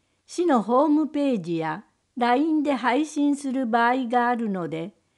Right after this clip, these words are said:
市内を中心に効果的にピーアールできます。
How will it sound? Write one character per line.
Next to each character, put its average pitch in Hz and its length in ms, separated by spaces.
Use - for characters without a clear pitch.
市 - 180
内 254 400
を 196 100
中 285 340
心 262 420
に 240 280
効 285 260
果 302 160
的 285 300
に 254 220
ピ 262 320
ー 262 160
ア - 20
ー 202 60
ル 165 100
で 160 160
き 180 160
ま 147 160
す。 - 260